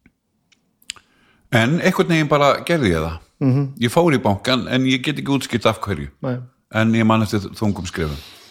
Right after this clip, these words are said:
Speaker 1: Ætli það hafi ekki verið út af því að ég bara ákvað að fara í búðina í leiðinni, það var ekki neitt til heima að borða. Og bankinn er rétt hjá.
Speaker 2: Já, já.
Speaker 1: En ef ég ekki þurfti að fara í búðina,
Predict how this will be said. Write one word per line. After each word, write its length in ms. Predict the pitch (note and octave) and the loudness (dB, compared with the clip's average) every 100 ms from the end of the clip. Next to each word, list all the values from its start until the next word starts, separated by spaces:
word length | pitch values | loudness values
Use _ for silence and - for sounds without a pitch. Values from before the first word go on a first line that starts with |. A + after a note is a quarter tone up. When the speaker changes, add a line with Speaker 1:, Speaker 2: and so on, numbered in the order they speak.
| - _ _ - - - - - | -20 _ _ -20 -20 -20 -18 -4
Speaker 1:
Ætli 400 | - - - F#3+ | -2 -2 -2 0
það 120 | - F3+ | 2 2
hafi 60 | E3+ | 2
ekki 120 | E3+ | 2
verið 220 | E3+ D#3 | 2 2
út 240 | D#3+ D#3+ D3+ | 0 0 -2
af 80 | - | -2
því 460 | G2+ F2 G#2+ - _ _ _ _ _ _ _ _ _ A2+ | -2 -2 -2 -8 _ _ _ _ _ _ _ _ _ 0
að 340 | A2+ A#2 G2+ | 2 2 0
ég 280 | B2+ C3+ C3+ | 0 0 2
bara 220 | C3 B2 A#2+ | 2 2 4
ákvað 320 | C#3 C#3 B2+ | 2 2 0
að 60 | B2+ | 2
fara 320 | C#3 C3+ B2 A2+ G2+ | 2 2 4 2 0
í 160 | F#2+ C3 | -2 -2
búðina 460 | C3 C#3+ C#3+ B2 A2+ | 0 0 2 2 2
í 60 | A#2 | 2
leiðinni, 280 | B2 G2 F#2 | 2 2 2
það 100 | F#2+ | 0
var 80 | |
ekki 100 | G2 | -2
neitt 160 | G#2+ G2+ | -4 -4
til 200 | B2+ A2+ | -2 -2
heima 280 | A2 A2+ F#2+ | 0 0 -2
að 80 | F2+ | -2
borða. 300 | G#2+ C#2+ C2+ _ _ _ _ _ _ _ _ _ _ _ | -4 -6 -12 _ _ _ _ _ _ _ _ _ _ _
Og 80 | G2+ | -6
bankinn 380 | G#2 G2 G2 G2+ | -2 -2 0 0
er 100 | G2+ | 2
rétt 240 | G2 F2 | 0 -2
hjá. 100 | - C2+ - - | -8 -10 -12 0
Speaker 2:
Já, 140 | C#3+ C#3 | 4 4
já. 80 | B2+ B2 A#2+ - - | 4 0 -6 -14 -2
Speaker 1:
En 140 | G#2+ | 2
ef 120 | A2+ | 4
ég 420 | C#3 C3+ C3+ C3 B2+ | 4 6 4 2 0
ekki 300 | C#3+ B2+ C#3+ C#3 - _ _ _ - | -2 0 -2 -2 -6 _ _ _ -20
þurfti 360 | - - C3+ - | -12 -4 -2 0
að 60 | |
fara 140 | A#2 A2 | 0 0
í 40 | |
búðina, 420 | A#2 G2 F2+ F2+ | 2 2 2 0